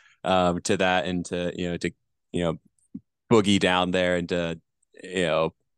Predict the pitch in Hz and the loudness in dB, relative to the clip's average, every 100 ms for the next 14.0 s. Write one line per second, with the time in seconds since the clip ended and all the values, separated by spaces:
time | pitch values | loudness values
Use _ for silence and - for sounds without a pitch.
0 | _ _ _ _ _ _ _ _ _ _ | _ _ _ _ _ _ _ _ _ _
1 | _ 107 87 87 92 95 92 95 - 92 | _ 0 0 0 2 2 2 0 -2 -2
2 | 104 104 98 95 - - 107 101 92 98 | 0 2 2 0 -2 0 0 0 -4 -6
3 | 95 - 95 90 90 90 90 90 - 87 | -8 -6 -4 -4 -4 -4 -6 -10 -12 -10
4 | 85 92 95 90 - 107 98 - _ _ | -6 -2 -2 -4 -2 0 0 -4 _ _
5 | _ _ 117 - 139 123 - 101 92 95 | _ _ -2 -2 -2 -2 0 0 0 -2
6 | 90 - 92 85 82 _ _ _ _ _ | -4 -4 -4 -4 -6 _ _ _ _ _
7 | - 165 156 80 80 - 80 92 90 87 | -12 -8 -4 -4 -4 0 4 6 6 4
8 | 85 - 87 82 - 92 82 80 80 - | 2 0 -2 -4 -4 -4 -4 -4 -6 -6
9 | 85 82 82 85 85 95 92 - - _ | -6 -6 -6 -6 -2 -2 -2 -4 -8 _
10 | - 64 85 101 - 110 - - 123 101 | -20 -14 -2 0 2 0 0 0 2 0
11 | 92 95 90 - - 90 85 87 87 _ | 0 -2 -2 -4 -2 0 0 -4 -8 _
12 | _ _ _ _ _ _ _ _ - 101 | _ _ _ _ _ _ _ _ -2 2
13 | 95 90 - - 87 85 - 80 73 | 4 2 -2 -4 -2 -2 -4 -6 -6